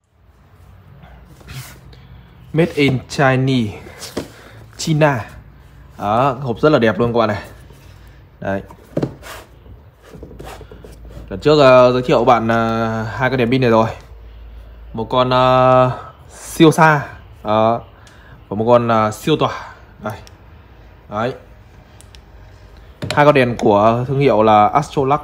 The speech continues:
Con này là con, ờ, siêu xa là con F T không ba này. Còn siêu tỏa là con E C không ba. Đó. Hôm nay, ờ, giới thiệu bạn tiếp một con nữa. Con này mang thương hiệu là Convoy. Wow. Convoy.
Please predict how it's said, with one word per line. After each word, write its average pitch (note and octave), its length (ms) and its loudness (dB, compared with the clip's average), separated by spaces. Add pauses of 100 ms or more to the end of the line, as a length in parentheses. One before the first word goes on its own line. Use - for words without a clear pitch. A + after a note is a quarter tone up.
Con B2 100 -10
này A#2 120 -6
là A2+ 60 -8
con, B2 240 -8
ờ, A#2+ 100 -6
siêu C3 200 -6
xa C3 180 -2
là A#2 60 -4
con A#2 100 -6
F C3 80 0 (100)
T C3 140 -2
không C3 140 -6
ba A#2+ 200 2
này. G2 100 -8 (640)
Còn A2 120 -12
siêu C3+ 140 -6
tỏa G2 180 -2
là G2+ 60 -4
con A#2+ 140 -6
E C3+ 140 -2
C C3+ 100 -8
không C3+ 240 0
ba. B2 240 0 (220)
Đó. G#2+ 140 -8 (1900)
Hôm A#2 100 -14
nay, A#2+ 200 0
ờ, A#2+ 160 4
giới A#2 100 -4
thiệu C3 160 -2
bạn - 180 0 (120)
tiếp F3 80 -2
một D3+ 160 -6
con A#2+ 120 -6
nữa. B2 200 -6 (1400)
Con A#2 100 -10
này A#2+ 160 -2
mang C3+ 200 -2
thương C3 160 -6
hiệu C3 200 0
là G#2+ 220 -2 (200)
Convoy. F3 580 2 (240)
Wow. D3 800 2 (880)
Convoy. F#3 640 2